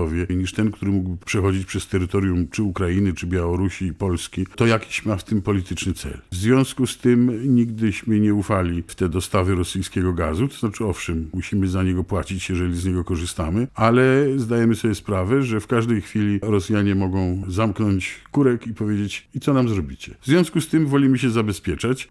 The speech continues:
Jeżeli Niemcy również zabiegają o to, żeby móc sprowadzać gaz skroplony ze Stanów Zjednoczonych, no to robią to po to, żeby też ewentualnie móc Rosjanom powiedzieć: „Mamy jeszcze jakąś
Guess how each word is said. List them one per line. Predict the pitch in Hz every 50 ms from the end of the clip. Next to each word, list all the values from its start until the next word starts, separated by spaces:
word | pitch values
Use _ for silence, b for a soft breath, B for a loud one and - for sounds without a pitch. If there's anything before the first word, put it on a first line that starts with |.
| -
Jeżeli | - 170 151 139 127 131 160 180 190 180 175 165 156 151 139 113 113 107
Niemcy | 107 117 135 156 151 131 107 - - 110 104
również | 107 107 95 90 90 92 82 76 73 - - - 98 95
zabiegają | 92 104 107 101 110 107 117 117 113 107 101 104 101 104
o | 101
to, | - - 98
żeby | 90 95 90 92
móc | 95 95 92 -
sprowadzać | - - - 95 87 92 92 92 90 87
gaz | 90 95 92 85
skroplony | - - - _ - - 101 87 - 107 104 95 92 90 92 90 85
ze | 82 80
Stanów | - - 98 98 104 104 104
Zjednoczonych, | 113 110 101 110 104 - - 127 139 131 -
no | 143 143 135
to | - 160 147
robią | 151 147 143 143 135
to | - 135
po | 117 - 127 123
to, | - - 139 120
żeby | 117 123 110 104 113 104 104 _ _ _
też | - 147 151 143 - -
ewentualnie | - 143 131 131 151 143 123 101 - 113 107 101 110 117 120 123 120 110
móc | 98 101 113 104 - -
Rosjanom | 117 104 - - 117 110 110 101 90
powiedzieć: | 110 101 101 107 104 101 92 - -
„Mamy | 120 120 117 113 113 107
jeszcze | 104 104 98 - - - 107
jakąś | 101 95 - 98 101 98 90 -